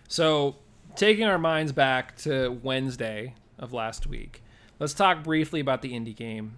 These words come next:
So we knew going into this game, Indy was on fire, um, playing really well, uh, one of the top teams in their group. Everyone was sort of setting this up to sort of be the battle of titans in the East. For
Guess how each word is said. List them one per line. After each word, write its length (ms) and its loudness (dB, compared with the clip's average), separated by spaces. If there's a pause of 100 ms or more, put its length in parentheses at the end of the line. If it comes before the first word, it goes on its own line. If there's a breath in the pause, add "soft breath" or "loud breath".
(140)
So 440 -2
we 200 0
knew 220 4
going 240 4
into 180 0
this 160 -2
game, 540 -2 (360 loud breath)
Indy 300 2
was 160 2
on 260 2
fire, 720 0 (120)
um, 640 -8
playing 320 -2
really 220 2
well, 560 0 (100)
uh, 460 -4
one 200 -6
of 40 -4
the 80 -2
top 240 -4
teams 260 -8
in 80 -10
their 140 -12
group. 500 0 (800 soft breath)
Everyone 460 6
was 120 2
sort 180 4
of 160 0
setting 340 4
this 160 0
up 180 0
to 80 -6
sort 220 -4
of 60 -6
be 120 -8
the 100 -6
battle 440 0
of 80 -4
titans 400 -8
in 80 -8
the 120 -8
East. 420 -10 (920)
For 420 0